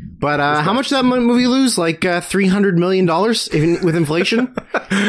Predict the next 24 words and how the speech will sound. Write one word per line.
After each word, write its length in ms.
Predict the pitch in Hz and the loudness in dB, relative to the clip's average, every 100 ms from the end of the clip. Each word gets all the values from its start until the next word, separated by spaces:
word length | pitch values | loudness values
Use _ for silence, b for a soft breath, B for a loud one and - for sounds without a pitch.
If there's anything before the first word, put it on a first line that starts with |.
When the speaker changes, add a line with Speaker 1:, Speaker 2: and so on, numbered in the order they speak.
| 226 - | -2 0
Speaker 2:
Oh, 220 | 196 247 | 0 0
yeah, 160 | 214 | -2
with 220 | 143 220 202 | 0 -2 -2
inflation, 440 | 190 180 151 139 | 0 -2 0 -2
it's, 160 | 131 147 | 0 0
uh, 220 | 131 127 | 2 0
it's 160 | 135 143 | 0 -2
astronomical. 600 | - - 139 131 139 160 | -2 -2 -2 0 0 0
Speaker 1:
But 160 | 226 | 2
even 240 | 254 226 170 | 2 2 2
then, 280 | 196 151 120 | 2 2 0
like, 160 | 135 | 0
it 100 | 151 | -2
still 260 | - 220 175 | 0 2 4
lost, 480 | 139 160 160 - 135 | 4 2 0 -2 -2
like, 180 | 127 - | -2 -2
a 100 | 120 | -4
bun-, 400 | 110 - 127 160 | -4 -4 -2 -2
like, 200 | 151 135 | -2 -2
a 40 | |
hundred 420 | 117 - 180 165 139 | -2 -2 0 2 0
twenty 260 | - 151 143 | 0 0 2
million 300 | 135 123 117 | 2 2 2
dollars. 520 | 113 - - - | 0 -4 -10 -12